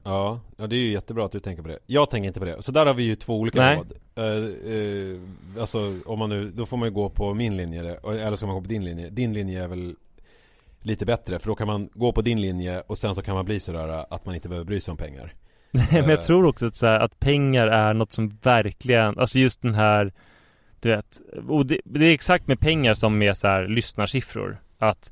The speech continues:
Speaker 2: det kan ju inte vara det enda, men det kan vara otroligt stimulerande små milstolpar, liksom, som också gör att man skärper till sig, att man strävar efter större lyssnarsiffror och mer pengar och sådär.
Speaker 1: Ja.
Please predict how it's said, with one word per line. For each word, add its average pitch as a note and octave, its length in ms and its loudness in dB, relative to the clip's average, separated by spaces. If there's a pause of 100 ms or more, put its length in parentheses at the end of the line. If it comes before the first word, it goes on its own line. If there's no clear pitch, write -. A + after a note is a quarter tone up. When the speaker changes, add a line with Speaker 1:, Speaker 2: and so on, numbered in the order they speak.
(500)
Speaker 2:
det B2+ 200 4
kan C3+ 340 4
ju B2 60 4
inte G#2+ 180 -2
vara G2+ 460 4
det G#2+ 160 0
enda, G#2+ 380 2
men A2 160 0
det A#2 80 0
kan A#2 180 2
vara G#2+ 160 0
otroligt C3+ 720 2
stimulerande G#2 960 2 (220)
små - 280 -2
milstolpar, G#2 840 0
liksom, G2+ 400 -8
som A#2+ 140 2
också C3+ 280 2
gör A2 260 6
att G#2 120 2
man G2+ 100 -2
skärper - 240 -6
till C#3+ 220 -2
sig, - 140 -4
att - 100 -8
man G2+ 80 -4
strävar G#2+ 440 2
efter G#2 440 -2 (240)
större G2+ 380 4
lyssnarsiffror G2+ 680 -2
och G#2 100 0
mer G2 120 -2
pengar - 320 -4
och - 80 -8
sådär. - 300 -8
Speaker 1:
Ja. F#2+ 520 -8